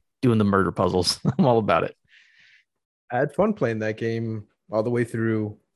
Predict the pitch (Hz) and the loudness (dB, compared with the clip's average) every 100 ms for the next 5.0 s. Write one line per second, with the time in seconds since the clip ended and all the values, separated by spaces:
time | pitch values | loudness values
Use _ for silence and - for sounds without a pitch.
0 | _ _ _ 101 98 76 80 - _ _ | _ _ _ -6 -6 -8 -12 -16 _ _
1 | _ _ - - 92 90 - 90 - 104 | _ _ -14 -4 -2 -2 -2 -4 -2 -2
2 | 110 104 92 98 110 131 185 185 185 190 | 0 0 -2 -4 -6 0 4 6 6 6
3 | 160 147 143 120 98 92 104 - 135 131 | 6 6 4 4 2 -2 -6 0 0 0
4 | - - - 135 151 147 131 127 117 113 | -6 -8 0 4 4 4 4 6 4 2